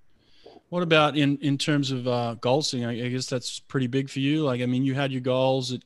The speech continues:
at U V A, I'm sure, like, a-, as a team and maybe some individual goals. Is that, is that the same for you at the bank now? Like, you have goals that will get you out of bed in the morning?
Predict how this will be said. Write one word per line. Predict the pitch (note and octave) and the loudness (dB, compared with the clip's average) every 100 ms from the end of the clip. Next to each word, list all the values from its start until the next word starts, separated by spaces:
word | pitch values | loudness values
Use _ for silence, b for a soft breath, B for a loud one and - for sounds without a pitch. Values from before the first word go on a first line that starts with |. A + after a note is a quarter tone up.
| B2 | -10
at | A#2+ | -6
U | B2+ | -6
V | B2 | -4
A, | B2+ | -4
I'm | C3 B2 | -4 -6
sure, | - C#3 B2+ | -6 -4 -2
like, | A2+ A2+ | -4 -6
a-, | A2+ A#2 | -8 -8
as | B2 A#2 | -10 -12
a | |
team | A2 C3+ C3 | -8 -4 -2
and | B2 | -2
maybe | B2 B2 | -4 -6
some | - | -6
individual | B2 A#2+ B2 C3 C3 | -4 -2 -4 -6 -6
goals. | B2 B2+ B2+ B2 - B B B B - | -4 -4 -4 -6 -12 B B B B -12
Is | B2 | -4
that, | C3 B2 | -4 -4
is | |
that | B2 A2 | -6 -4
the | |
same | - C#3+ C#3 | -2 0 -2
for | C3 | -2
you | C#3 | -4
at | C#3+ | -4
the | A#2+ | -4
bank | C3+ C3+ | -4 -2
now? | C#3 D3 | -2 -2
Like, | D3 B2 B2 | -2 -2 -4
you | C3 | -4
have | C3 | -4
goals | A#2+ B2+ C3 B2 | -2 -2 -2 -2
that | B2 | -8
will | A#2+ - | -10 -10
get | C#3 | -8
you | B2 B2+ | -2 -2
out | |
of | A#2 | -2
bed | B2 B2+ | -2 -2
in | |
the | C3+ | -2
morning? | C3 C#3+ D#3 | -2 -4 -6